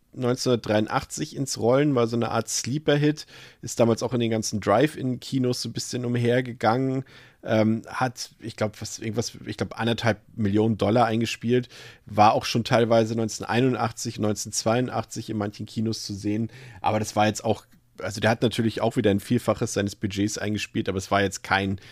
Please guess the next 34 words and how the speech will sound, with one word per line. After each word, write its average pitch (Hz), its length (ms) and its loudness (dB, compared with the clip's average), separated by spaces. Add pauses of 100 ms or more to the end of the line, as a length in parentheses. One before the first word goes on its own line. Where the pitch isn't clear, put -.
(140)
Slasher-Kracher 98 1000 0
wie 85 80 -6
jetzt 85 180 -4
Freitag 85 300 -4
der 87 80 -10
Dreizehnte 85 680 -6
oder, 80 240 -4 (240)
oder 73 280 -4 (100)
andere 87 280 -4
Zeitgenossen. 82 720 -4
Also 90 140 -4
es - 160 -8
ist - 140 -10
so 101 80 -2
ein 95 80 -2
bisschen - 240 -6
unterm 92 200 -4
Radar 87 440 2 (280)
verschwunden 101 560 -2
und 90 300 -4
hat 95 140 -2
dann 98 180 -2
auch 95 240 -4 (200)
erst 107 500 -2
so 110 140 -2
in 104 60 -2
den 98 120 -2
Jahrzehnten 95 540 -4
danach 90 360 2
nochmal 92 220 -6
so 90 80 -8
einen - 80 -10
Kultstatus 85 680 -4
bekommen. 98 440 -2